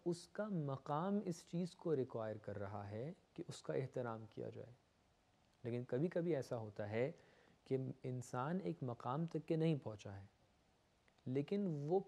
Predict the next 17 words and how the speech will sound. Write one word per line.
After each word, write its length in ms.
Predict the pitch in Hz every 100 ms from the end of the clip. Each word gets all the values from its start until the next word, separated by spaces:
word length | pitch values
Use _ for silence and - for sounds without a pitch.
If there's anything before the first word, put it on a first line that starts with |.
| -
پہلے 440 | 151 147 175 247 233
سے 180 | -
یہ 200 | 170 165
ایکسپیکٹ 480 | 131 - - 135 -
کر 220 | - 123
رہا 300 | 120 113 110
ہے 100 | 110
لوگوں 340 | 104 104 104 98
سے 260 | - 117 127
کہ 60 | 120
اس 100 | -
کا 120 | 113
احترام 400 | 104 98 98 95 104
کیا 120 | - 104
جائے۔ 200 | 101 123 _ _ _ _ -
ہم 120 | 123 120
اگر 300 | 120 117